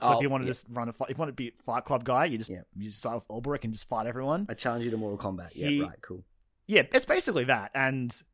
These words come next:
Speaker 1: that, that's what he does. There's Cyrus, who is a scholar. He will generally be, like, your black magic caster, which is very useful to have in this game. You definitely want to have someone who can know,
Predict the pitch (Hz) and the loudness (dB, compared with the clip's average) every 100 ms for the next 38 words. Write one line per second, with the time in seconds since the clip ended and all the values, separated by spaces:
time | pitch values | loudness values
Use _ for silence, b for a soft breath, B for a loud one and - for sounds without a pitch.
0 | _ _ - 143 _ 131 131 - 110 120 | _ _ -2 -2 _ -6 -6 -6 -8 -8
1 | 104 139 170 131 120 113 - - - - | -6 -6 -4 -2 -2 -2 -4 -4 -2 0
2 | 139 160 135 113 - - 117 120 113 110 | 2 2 0 0 -2 -2 -6 -6 -4 -4
3 | - 135 131 135 139 127 180 196 160 139 | -2 0 0 2 0 2 6 6 6 2
4 | 135 127 127 120 117 110 117 101 113 113 | 2 0 0 -2 -4 -4 -8 -6 -6 -6
5 | 117 110 113 117 - 120 - 127 113 113 | -6 -8 -8 -8 -6 -4 -4 -4 -4 -6
6 | _ b b b b b b _ _ - | _ b b b b b b _ _ -6
7 | 123 127 117 139 123 127 131 117 127 123 | -4 -2 2 2 2 -2 -4 -4 -2 -2
8 | 123 - 117 117 113 113 131 127 123 120 | -4 -4 -2 -2 -2 -2 -4 -4 -4 -2
9 | 127 117 127 127 120 127 123 | -2 -2 -2 -4 -4 -4 -4